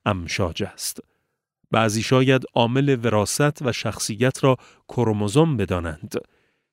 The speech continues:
بدین معنا که مرکز شخصیت و محل تجمع صفات در انسان همان الیاف‌های مخصوص و معدودی است که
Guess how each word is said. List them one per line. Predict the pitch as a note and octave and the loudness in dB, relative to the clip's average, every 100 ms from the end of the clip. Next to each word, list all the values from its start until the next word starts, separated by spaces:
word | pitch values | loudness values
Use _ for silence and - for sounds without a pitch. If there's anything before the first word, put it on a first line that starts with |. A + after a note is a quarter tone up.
| _ _ _ | _ _ _
بدین | A#2 A2 D3+ | 2 4 2
معنا | D3+ - C3+ | 0 0 0
که | C3 D3+ D#3 _ _ - | 2 2 0 _ _ -2
مرکز | G#2+ F#2 - D3 C3+ | 0 0 0 2 4
شخصیت | A#2+ A#2 G2 - G#2+ A#2+ C#3+ - | 2 0 -4 -4 -2 0 0 -2
و | G#2+ | -2
محل | G#2+ F2+ B2 B2+ A#2+ | -2 -2 -2 -2 -4
تجمع | - G2 G#2 G2 B2 - | -4 -2 -2 -2 -2 -4
صفات | - A#2 - C3+ D3 - | -4 -4 0 0 0 -2
در | A#2 G#2 | -4 -4
انسان | - A2 - D#3 D#3 - _ _ | -4 -2 0 2 0 -6 _ _
همان | D#3 D#3+ D3 C#3+ | -2 2 0 0
الیاف‌های | C3+ G#2+ G2 G2 F2 - A#2+ A2+ | -2 -2 2 0 0 -2 -2 0
مخصوص | G#2 F#2+ - - D3 C#3+ | -2 -4 -4 -2 -2 -2
و | A#2+ G2+ | -4 -2
معدودی | G2+ - A#2 D3+ C3+ C3 | -2 -6 -6 -4 -2 -4
است | - - | -6 0
که | B2+ | 0